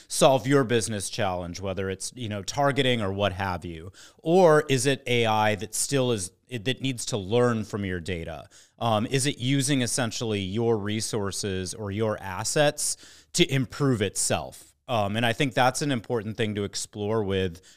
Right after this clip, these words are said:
with potential partners, because why that, that, that's not necessarily good for your business if it is a situation where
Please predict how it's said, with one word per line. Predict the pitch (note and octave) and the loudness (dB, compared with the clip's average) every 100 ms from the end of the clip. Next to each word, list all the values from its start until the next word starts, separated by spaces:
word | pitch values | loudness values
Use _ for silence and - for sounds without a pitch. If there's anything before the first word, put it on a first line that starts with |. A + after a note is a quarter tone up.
| _ | _
with | C#3+ - | -4 -2
potential | C#3+ - B2 G#2 | -4 0 -2 -2
partners, | A2 C#3+ C#3 A#2 G#2+ F2+ | -6 -2 -2 -2 -6 -6
because | G#2+ B2 G2+ | -8 -8 -4
why | A2+ B2 | 0 2
that, | B2 B2 B2+ - B2+ | 6 6 6 2 0
that, | C#3+ C3 - | 2 2 2
that's | C3 C3 - | 0 0 0
not | C3 | -4
necessarily | A#2 G#2 G#2 B2 A2 G2+ | -4 -6 -4 -4 -2 -2
good | G2+ G2 | -4 -4
for | - | -6
your | G2+ C3 D#3 | -2 0 2
business | A2+ G2+ G#2 F#2+ - - - - _ _ | 0 0 -2 -2 -4 -6 -10 -20 _ _
if | C#3+ D3+ | 0 0
it | C#3 | 2
is | C#3 C3+ | 2 2
a | |
situation | B2+ C3 - A#2 G#2+ G2 G#2 G2 | -2 -2 -2 -2 0 -2 -4 -4
where | G2 G#2 G2+ G2 F#2+ | 0 2 4 2 0